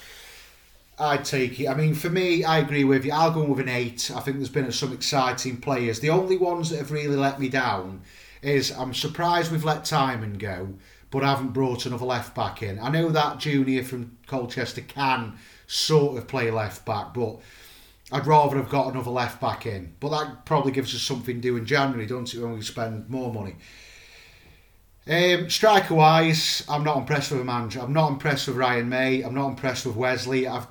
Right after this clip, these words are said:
I think he's good at holding the ball up, but that's it. Uh, none of them are gonna score ten goals plus for me. I think we're already looking at hoping that Gale comes back.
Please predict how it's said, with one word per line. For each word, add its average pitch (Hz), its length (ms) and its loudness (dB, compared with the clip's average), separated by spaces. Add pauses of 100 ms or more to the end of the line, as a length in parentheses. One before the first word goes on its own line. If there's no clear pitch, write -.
I 117 80 -6
think 139 220 -2
he's 127 120 -6
good 139 140 0
at 135 60 -2
holding 127 320 0
the 120 60 -6
ball 135 320 0
up, 123 80 -6
but 123 80 -6
that's 127 280 -2
it. 139 480 -4
Uh, 131 120 -12 (100)
none 156 220 6
of 135 100 2
them 127 100 -6
are 123 40 -4
gonna 120 160 -4
score 117 520 -2 (320)
ten 123 280 -2
goals 110 260 -4
plus - 260 -8
for 113 100 -12
me. 120 360 -4 (460)
I 123 80 -8
think 147 260 4
we're 139 260 0
already 143 300 4
looking 127 340 -2
at 117 140 -6 (500)
hoping 143 440 2
that 117 140 -6
Gale 120 280 -2
comes 120 360 -6
back. 123 460 -2